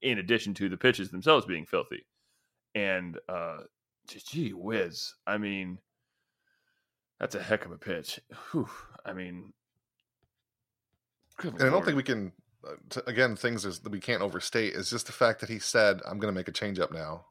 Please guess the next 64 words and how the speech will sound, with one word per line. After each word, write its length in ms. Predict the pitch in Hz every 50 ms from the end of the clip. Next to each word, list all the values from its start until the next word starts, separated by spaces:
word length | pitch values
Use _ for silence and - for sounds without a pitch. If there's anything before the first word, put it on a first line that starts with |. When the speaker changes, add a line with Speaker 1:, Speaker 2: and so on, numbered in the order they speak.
| - _ -
Speaker 2:
and 100 | 95 90
he 80 | 95 92
Speaker 1:
Yeah. 180 | 92 143 -
Speaker 2:
made 80 | 90 85
a 40 | 78
changeup 360 | - - 85 82 80 - -
now. 220 | 82 73 73 - -
Speaker 1:
Yeah. 120 | 110 101
Speaker 2:
That 100 | 90 95 101
is 240 | 95 85 78 - - -
absolutely 600 | 98 101 101 98 - - 104 98 95 71 85 90
insane. 300 | 85 85 - - 87 - - - - - _ - -
<laughs> 720 | - - - - - - - - - - - - - -
I 80 | 107 120
think 200 | 131 - 107 -
part 180 | - 117 123 131
of 80 | 123 120
it 80 | 113
is 140 | 113 110 101
just 200 | 120 117 - -
this 140 | 107 95 -
whole, 440 | - - 120 117 113 107 104 98 82
"I'm 100 | 98 101
not 200 | 101 101 - -
gonna 100 | 110 104
have 100 | 95 92
a 40 |
family 340 | - - 107 101 101 101 95
thing. 180 | - 101 95 95
I'm 80 | 92
just 120 | 95 90 -
gonna 120 | 101 95
work 200 | 90 95 92 -
on 120 | 95 90 90
baseball," 420 | 92 92 95 - - 92 87 87
and 60 | 87 90
he 60 | 87
just 200 | 90 92 - 101
measured 300 | 95 92 92 95 90 85
everything 460 | - 87 92 92 87 98 90 87 85
and 100 | 73 85
just 160 | 87 82 -
makes 260 | 90 90 90 87 -
pitches 280 | - - 95 - 92 87
in 100 | 90 87
the 80 | 85 82
off 160 | 90 87 -
season. 360 | - - 85 82 82 80 80 _ _ _ _ _ _ _ _ _ -
Speaker 1:
Well, 120 | 170 170
he, 240 | 170 208 196 185 -
Speaker 2:
Um, 260 | - - 78 78 165
Speaker 1:
he, 180 | 190 208 208 -
he 140 | - 160 196
did 220 | 202 302 302 220 -
throw, 220 | 170 175 165 147
I 120 | 120 123
mean, 220 | 123 117 110 107 107
l-, 320 | 110 107 98 82 120 131
let's 160 | 104 139 127 -
not 80 | 123
forget, 200 | 107 107 101 95
that 100 | 104 104
was 180 | 117 127 123 110
being, 440 | 104 107 107 101 98 95 92 78